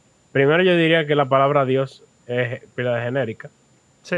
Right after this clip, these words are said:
Speaker 1: Y eso lo vemos porque en el mismo pasaje que estamos leyendo dice dioses y Dios. O sea, no,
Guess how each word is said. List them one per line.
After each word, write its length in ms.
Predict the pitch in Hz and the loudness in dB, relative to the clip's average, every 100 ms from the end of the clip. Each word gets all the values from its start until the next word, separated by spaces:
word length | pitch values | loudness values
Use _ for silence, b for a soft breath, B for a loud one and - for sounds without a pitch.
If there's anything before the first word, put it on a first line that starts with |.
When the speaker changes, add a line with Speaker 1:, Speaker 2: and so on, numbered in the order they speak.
| 160 | -6
Speaker 1:
Y 120 | 98 | -8
eso 260 | 98 - 104 | -10 -10 -10
lo 100 | 101 | -4
vemos 300 | 117 139 123 | 0 0 0
porque 200 | 110 104 98 | -4 -4 -2
en 60 | |
el 60 | 101 | 0
mismo 220 | 117 131 | 0 2
pasaje 380 | 131 123 123 120 | 0 2 0 0
que 60 | 110 | -2
estamos 240 | 113 117 | -4 -2
leyendo 300 | 120 117 113 | -2 -2 -2
dice 220 | 110 113 | -4 -4
dioses 460 | 110 117 117 110 - | -4 -4 -4 -10 -16
y 60 | 101 | -12
Dios. 420 | 120 117 117 - _ 104 | -6 -6 -8 -20 _ -20
O 80 | 107 | -8
sea, 240 | 110 98 | -4 -4
no, 320 | 101 107 98 | -4 -8 -8